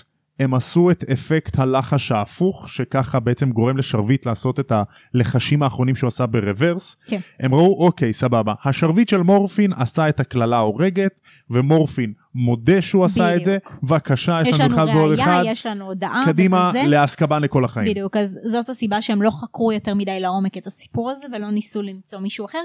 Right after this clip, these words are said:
Speaker 2: כי יש שם את כל הדברים שמצביעים על
Speaker 1: נכון.
Speaker 2: העובדה
Speaker 1: א-,
Speaker 2: הזאת.
Speaker 1: אז מורפין באסקבן כל החיים שלו, והוא אמר, אה, הוא
Speaker 2: הוא
Speaker 1: תמיד ל-, לחש, "הוא יהרוג אותי כשהוא יבין שאיבדתי את הטבעת." הוא בעצם מדבר על אבא שלו, מרוולו,
Speaker 2: מהמם.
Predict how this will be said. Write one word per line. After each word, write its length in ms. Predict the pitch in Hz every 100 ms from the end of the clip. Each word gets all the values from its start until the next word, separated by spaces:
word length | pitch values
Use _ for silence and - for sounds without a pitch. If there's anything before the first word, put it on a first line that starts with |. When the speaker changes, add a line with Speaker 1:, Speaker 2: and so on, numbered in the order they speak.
| -
Speaker 2:
כי 100 | 294 208
יש 160 | 294 320
שם 120 | 320
את 100 | 277
כל 160 | - 269
הדברים 300 | 247 226 233
שמצביעים 720 | - 214 - 190 - 240 220
על 60 | 120
Speaker 1:
נכון. 180 | - 92
Speaker 2:
העובדה 380 | - 180 -
Speaker 1:
א-, 100 | 180
Speaker 2:
הזאת. 100 | 170
Speaker 1:
אז 160 | 135 131
מורפין 440 | 170 202 196 190
באסקבן 640 | 127 110 - 123 117 185 190 -
כל 200 | 156 143
החיים 340 | - 120 175
שלו, 340 | - 196 190 147
והוא 200 | 117 113
אמר, 380 | 135 165 170 156 _ _ _ _
אה, 340 | 120 117 113 107
הוא 120 | - 123
Speaker 2:
הוא 80 |
Speaker 1:
תמיד 380 | 117 131 170 156 -
ל-, 420 | 139 135 - 123
לחש, 580 | 117 - 156 214 - - _ -
"הוא 120 | 135
יהרוג 440 | 131 120 127 156
אותי 380 | 175 - 196 208 -
כשהוא 220 | - 120
יבין 360 | 110 104 120 131
שאיבדתי 680 | - 117 104 110 113 -
את 100 | 104
הטבעת." 460 | 95 - 92 82 85
הוא 180 | 120 120
בעצם 240 | 123 139
מדבר 320 | 120 107 110 110
על 120 | 104
אבא 280 | 117 113 110
שלו, 240 | 104 95
מרוולו, 760 | 98 110 131 160 127 98 98 147
Speaker 2:
מהמם. 340 | 220 202 202